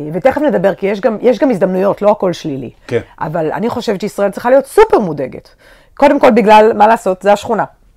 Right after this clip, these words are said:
Speaker 1: שכונה שהיא מאופיינת באי יציבות. קשה לנו להגיד, כמדענית, קשה לי להגיד שמהגר עבר רק בגלל משבר האקלים. זה תמיד בגלל
Speaker 2: כן.
Speaker 1: סיבות נוספות. אתה ואני לא נעזוב כנראה את ישראל, כי חם פה.
Speaker 2: כי חם פה, כן.
Speaker 1: אולי, אולי כן,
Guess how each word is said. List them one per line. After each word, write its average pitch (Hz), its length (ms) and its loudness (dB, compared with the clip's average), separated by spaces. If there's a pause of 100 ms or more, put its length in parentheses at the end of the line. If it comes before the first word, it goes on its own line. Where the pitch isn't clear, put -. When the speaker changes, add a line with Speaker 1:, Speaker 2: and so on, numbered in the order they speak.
(680)
Speaker 1:
שכונה 208 320 -2
שהיא 214 200 -2
מאופיינת 208 360 -2
באי 220 100 -2
יציבות. 180 520 -6
קשה 359 380 -2
לנו 320 200 0
להגיד, 196 360 0
כמדענית, 175 540 -2
קשה - 220 -4
לי 247 100 -2
להגיד 185 380 -2
שמהגר 180 1080 -4
עבר 190 400 -2
רק 226 200 2
בגלל 165 200 -2
משבר 165 280 -8
האקלים. 147 380 -8
זה 190 100 -12
תמיד 311 460 2
בגלל 185 380 -2 (320)
Speaker 2:
כן. 113 100 -14
Speaker 1:
סיבות 214 280 -4
נוספות. 208 420 -6
אתה 202 200 -4
ואני 208 220 -4
לא 190 120 -2
נעזוב 175 360 -4
כנראה 156 280 -10
את 151 100 -14
ישראל, 156 420 -12 (420)
כי 190 80 -12
חם 170 280 -4
פה. 131 120 -12 (100)
Speaker 2:
כי 123 100 -18
חם 131 240 -6
פה, 101 100 -16
כן. - 280 -20
Speaker 1:
אולי, 202 300 -6
אולי 180 240 -4
כן, 143 200 -14